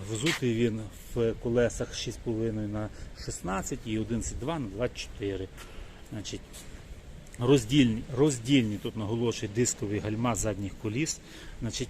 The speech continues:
є тут у нас і стоянкове гальмо руч-, автомобільного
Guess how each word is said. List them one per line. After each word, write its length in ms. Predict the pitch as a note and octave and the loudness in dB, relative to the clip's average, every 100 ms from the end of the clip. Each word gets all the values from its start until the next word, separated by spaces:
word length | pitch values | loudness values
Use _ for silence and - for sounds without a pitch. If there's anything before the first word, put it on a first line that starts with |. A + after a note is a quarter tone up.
| - | 4
є 180 | C#3+ C3 | 4 4
тут 160 | G#2+ - | 2 -6
у 20 | G2+ | -4
нас 320 | G2 - - - - - - - | -4 -6 -8 -8 -12 -14 -10 -6
і 120 | D3+ D#3+ - | -4 -6 -8
стоянкове 840 | - - A#2 A#2 A2 B2+ A2 G2+ | -8 -4 -2 -2 2 4 4 2
гальмо 420 | G2+ A2 C3 D#3+ | -2 -2 0 0
руч-, 200 | C#3+ - - | -2 -4 -8
автомобільного 800 | B2 C#3 C3 B2 C3+ B2+ B2 | -4 -2 0 0 0 2 0